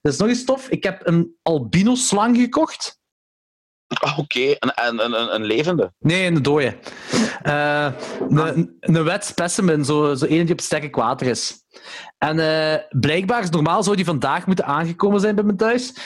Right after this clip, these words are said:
Speaker 1: En de verkoopster die zei tegen mij, zeg, eh,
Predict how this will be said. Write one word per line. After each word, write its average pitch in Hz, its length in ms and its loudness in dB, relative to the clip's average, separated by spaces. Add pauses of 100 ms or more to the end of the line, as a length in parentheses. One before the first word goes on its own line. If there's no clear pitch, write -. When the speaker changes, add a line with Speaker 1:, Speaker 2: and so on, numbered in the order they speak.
(200)
Speaker 1:
En 156 160 0
de 160 100 2
verkoopster 175 560 0
die 175 120 2
zei 160 160 2
tegen 208 180 0
mij, 196 260 0 (360)
zeg, 185 280 0
eh, 196 420 0